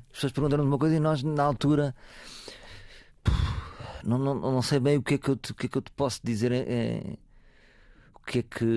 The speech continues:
não me faz rir. Talvez al-, algo que seja repetido.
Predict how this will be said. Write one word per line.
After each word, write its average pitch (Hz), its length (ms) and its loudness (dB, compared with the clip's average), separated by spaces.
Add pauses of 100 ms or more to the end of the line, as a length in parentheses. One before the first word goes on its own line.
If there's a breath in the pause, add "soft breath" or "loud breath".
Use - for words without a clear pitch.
(280)
não 113 300 4
me 104 40 0
faz 101 340 0
rir. 87 360 -4 (3750 loud breath)
Talvez 131 420 2
al-, 147 280 4
algo 143 220 2
que - 80 -4
seja 143 280 2
repetido. - 560 -4